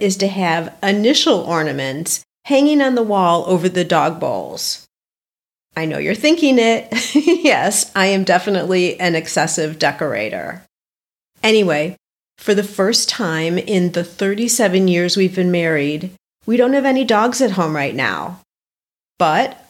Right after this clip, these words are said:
my daughter was bringing her two puppies, and I was so excited to have the scampering of little paws in the house again. Back to Crate and Barrel. My eyes landed on these really pretty, sparkly initial ornaments, and I'm thinking, "Oh my gosh, these will be perfect."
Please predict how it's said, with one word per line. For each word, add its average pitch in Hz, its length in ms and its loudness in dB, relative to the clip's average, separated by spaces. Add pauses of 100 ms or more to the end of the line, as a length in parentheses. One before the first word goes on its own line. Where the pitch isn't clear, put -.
my 190 160 2
daughter 185 420 0
was 277 180 0
bringing 254 340 0
her 254 260 0
two 320 200 -2
puppies, 170 680 -4 (200)
and 202 140 -4
I 208 120 -2
was 233 280 0
so 247 340 2
excited 180 680 0
to 208 120 -4
have 190 240 0
the 196 120 0
scampering 277 720 0
of 269 120 -2
little 262 260 0
paws 170 720 -4
in 208 140 0
the 240 100 2
house 277 280 2
again. 160 540 -2 (1000)
Back 196 220 0
to 247 60 0
Crate 226 240 0
and 208 100 0
Barrel. 147 400 -2 (580)
My 196 240 0
eyes 196 440 -2
landed 165 520 0
on 175 260 -2
these 175 240 0
really 185 640 2
pretty, 170 720 -2
sparkly 208 1000 0
initial 180 520 0
ornaments, 165 840 0
and 196 180 -2
I'm 185 260 0
thinking, 202 520 0
"Oh 247 160 0
my 233 100 0
gosh, 208 300 -2
these 233 220 -2
will 254 100 2
be 269 160 2
perfect." 262 1120 -4